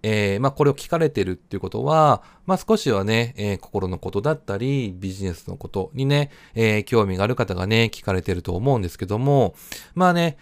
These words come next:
えー、どういった形であれ、まあ、お仕事っていうことをされてると思うんですね。で、なぜね、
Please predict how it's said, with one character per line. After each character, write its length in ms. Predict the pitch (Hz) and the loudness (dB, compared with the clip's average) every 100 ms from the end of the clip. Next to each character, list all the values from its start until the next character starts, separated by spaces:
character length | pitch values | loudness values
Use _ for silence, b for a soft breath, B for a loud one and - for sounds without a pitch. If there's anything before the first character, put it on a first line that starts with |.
| b - | b -2
え 640 | 123 120 113 104 101 95 | 2 4 2 2 0 0
ー、 20 | 101 | 2
ど 100 | 135 | 2
う 20 | |
い 40 | |
っ 20 | 135 | 2
た 80 | |
形 320 | 123 117 110 107 | 0 0 0 0
で 100 | 110 | 2
あ 80 | |
れ、 340 | 120 143 139 107 | 2 2 2 2
ま 120 | 107 | 2
あ、 20 | |
お 140 | 98 98 | 2 0
仕 160 | 151 | 0
事 300 | 156 139 90 | 2 2 0
っ 60 | - | -4
て 200 | - 95 | -10 -10
い 0 | |
う 20 | |
こ 80 | 90 | -8
と 80 | 92 | -6
を 60 | |
さ 120 | - | -4
れ 120 | 104 98 | -4 -2
て 120 | 92 | -4
る 100 | 85 | -4
と 100 | 87 | -4
思 140 | 87 | -6
う 20 | |
ん 40 | - | -8
で 80 | - | -8
す 100 | 123 | -2
ね。 260 | 120 120 _ _ _ _ _ _ _ _ _ _ - B B B - - | -2 -2 _ _ _ _ _ _ _ _ _ _ -20 B B B -8 2
で、 320 | 165 127 b b b _ _ _ _ _ _ _ _ _ _ _ - | 4 4 b b b _ _ _ _ _ _ _ _ _ _ _ -2
な 240 | 202 262 | 2 2
ぜ 460 | 165 156 151 101 - | 4 6 6 4 2
ね、 200 | 113 | 0